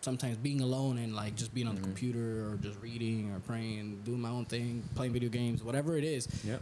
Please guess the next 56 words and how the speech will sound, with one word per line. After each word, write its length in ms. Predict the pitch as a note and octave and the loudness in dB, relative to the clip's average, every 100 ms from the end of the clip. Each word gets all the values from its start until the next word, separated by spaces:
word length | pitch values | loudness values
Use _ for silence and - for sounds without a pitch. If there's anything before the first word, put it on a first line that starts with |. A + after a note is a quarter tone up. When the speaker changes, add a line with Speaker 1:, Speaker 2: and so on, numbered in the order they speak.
| - | -2
Speaker 1:
Or, 100 | C#3+ | 0
like, 200 | C3+ B2+ | 0 0
going 260 | D3 D3 | 0 2
out 140 | C#3+ C#3+ | 2 2
with 80 | B2+ | 2
my 120 | B2 | 2
friends 500 | - D#3 D3+ D3 C3 | 2 2 6 6 4
and 80 | B2 | 2
stuff 200 | - C#3+ | 2 0
like 140 | C3 A#2 | 0 2
that. 280 | D3+ B2 B2 | 2 2 2
And, 120 | B2 | 2
like, 200 | A#2+ A2+ - | 2 -2 -2
that's 200 | C#3 - | -2 0
been 180 | D#3 C#3+ | 0 2
something 340 | D#3 D3 C#3+ - - | 2 2 0 -2 -2
that 120 | C3 | 0
I 120 | C#3+ | 2
learned 260 | D3+ C3+ B2 | 4 4 4
through 100 | C3 | 2
the 60 | |
book. 160 | A2 G2+ | 2 0
I 40 | A2 | 0
was 60 | |
like, 80 | - | 0
"Oh, 180 | D#3+ C#3 | 2 2
okay." 260 | A#2+ D#3 G#2+ | 2 2 2
So, 200 | A#2 A2+ | 2 4
and 140 | C3+ | 4
then 120 | C#3+ | 4
I 80 | D3 | 2
was 120 | G3+ | 2
like, 180 | B2 G#2+ - - - - - | 2 -2 -6 -20 -20 -20 -6
"So 60 | E2 | 0
maybe 220 | G2+ C3 | 2 2
quality, 300 | - C#3 C3 - - - - | 0 0 0 -2 -12 -12 -4
maybe 240 | A#2 C#3+ | 0 2
I 60 | F3 | 2
am 140 | G#3+ | 0
quality 280 | - C3 A#2 | 0 0 0
time." 220 | A#2+ G2 | 0 2
And 100 | A#2+ C#3 | 2 4
that 60 | D3 | 4
ended 160 | C3+ | 4
up 80 | A#2 | 2
being 140 | B2 | 2
my 100 | A2+ | 2
second, 380 | G#2+ D#3 D#3+ G2 - | 0 0 -2 -4 -4
you 80 | C3 | -2
Speaker 2:
Yeah. 80 | B2 | 0
Speaker 1:
know 60 | B2 | 2
what 60 | A#2+ | 2
I 40 | |
mean? 180 | C3+ D3 - - - - | 2 2 -4 -16 -16 -6
So, 160 | - D3 | -2 0
like, 300 | C#3 B2+ | 0 -2